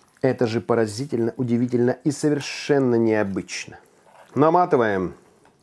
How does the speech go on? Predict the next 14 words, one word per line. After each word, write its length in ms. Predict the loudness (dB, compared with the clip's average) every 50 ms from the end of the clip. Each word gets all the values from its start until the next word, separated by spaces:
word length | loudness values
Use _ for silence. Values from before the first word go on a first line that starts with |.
| _ 0
на 180 | 0 2 2
вилку, 360 | 4 4 4 2 2 0 0
пинцет, 560 | 2 2 2 2 0 2 2 4 4 4 2 0
на 120 | -2 -2
что 240 | -2 0 2 2 4
угодно. 640 | 4 2 2 4 4 4 2 2 -2 -4 -6 -8 _ _
Так, 440 | 2 4 4 4 2 0 -4 -12 -20 -20 -20 _ _ _ _ _ _ _ _ _ _ _ _ _ _ _ _ _ _ _ _ _ _ _ _ _ _
чтобы 360 | -20 -10 -4 -2 0 2 4 2
это 140 | 2 2
все 360 | 0 0 2 2 2 2 2 -4 _ _ _ _ _ _ -20 -12 -4
превратилось 760 | -2 0 2 2 2 0 0 2 2 2 2 2 -2 -6 -14 _ _ _ _ _ _ _ _ _ _ _ _ _ _
в 120 | -4 -2 -2
искушение, 760 | -2 -2 -4 -4 -4 0 2 2 2 4 2 2 0 0 -2 -6 _ _ _ _ _ _ _ _ _ _ _ _ _ _
смешанное 840 | -16 -10 -6 -4 -2 -2 -2 -2 -2 -2 0 0 2 0 0 -2 -6